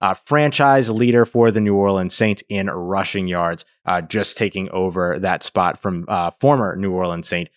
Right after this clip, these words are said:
Deuce McAllister. And finally, I wanna shout out the late game offense. The late game defense in this one deserves a little bit of credit, but particularly over the last two games, the late game offense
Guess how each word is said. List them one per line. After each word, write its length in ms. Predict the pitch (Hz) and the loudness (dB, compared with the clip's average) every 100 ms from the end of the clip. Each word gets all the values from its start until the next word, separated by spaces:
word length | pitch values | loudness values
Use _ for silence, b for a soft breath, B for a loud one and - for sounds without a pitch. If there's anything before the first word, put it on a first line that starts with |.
| _ _ | _ _
Deuce 300 | 101 87 - | -4 -4 -4
McAllister. 840 | - 85 80 - 82 80 78 - 80 | -8 -10 -10 -8 -6 -6 -8 -8 -2
And 160 | 120 120 | 0 2
finally, 400 | 170 180 185 175 | 2 4 6 4
I 40 | |
wanna 240 | 160 190 | 4 2
shout 220 | 190 202 202 | 4 4 4
out 120 | 220 | 4
the 80 | 208 | 2
late 480 | 143 156 160 - | 4 4 4 0
game 340 | 143 143 139 135 | 0 2 2 2
offense. 420 | 127 127 - 92 | 4 4 2 -4
The 80 | 180 | 2
late 160 | 208 214 | 2 4
game 240 | 233 220 | 4 2
defense 480 | 170 185 - 156 147 | 2 0 2 2 4
in 140 | 139 | 4
this 200 | 131 135 | 4 4
one 180 | 156 160 | 4 4
deserves 340 | 160 147 160 139 | 4 6 4 4
a 40 | |
little 100 | 160 | 2
bit 100 | 151 | 2
of 80 | - | 2
credit, 220 | 156 151 | 2 0
but 120 | 151 | -4
particularly 380 | 139 170 180 185 | -2 -2 2 4
over 80 | 160 | 4
the 100 | 151 | 4
last 380 | 131 127 127 - | 6 4 2 0
two 140 | 123 | 0
games, 340 | 110 117 120 | 2 2 2
the 60 | 107 | 2
late 200 | 117 127 | 0 0
game 220 | 143 131 | 0 0
offense 480 | 113 113 - 107 - | 4 2 2 -2 -2